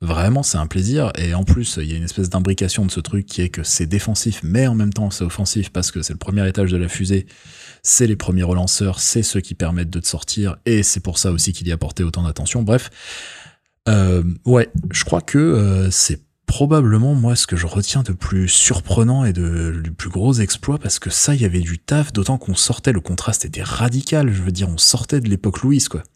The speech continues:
Euh, on sortait de ce truc-là, donc, euh, ouais. Quelle, quelle façon de retourner la table, vraiment, que de, que de réussir et de faire ça, euh,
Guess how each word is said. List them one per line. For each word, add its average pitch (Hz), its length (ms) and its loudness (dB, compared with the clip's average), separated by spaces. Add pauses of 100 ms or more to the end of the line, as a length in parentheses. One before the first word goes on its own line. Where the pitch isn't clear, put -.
(720)
Euh, 80 640 0
on 76 120 -6
sortait - 320 0
de - 60 -4
ce 101 80 -4
truc-là, 110 340 -4
donc, 98 300 0
euh, 85 260 0
ouais. 95 300 -2 (360)
Quelle, 117 460 0 (100)
quelle 95 460 0
façon - 340 -4
de 113 60 0
retourner 113 420 0
la 101 120 0
table, 120 340 -2 (220)
vraiment, 92 500 0 (100)
que - 140 -4
de, 85 280 -2
que - 140 -6
de 87 160 -2
réussir 101 640 -2
et 90 120 -2
de 95 100 0
faire 95 200 -2
ça, 127 260 0
euh, 87 140 -4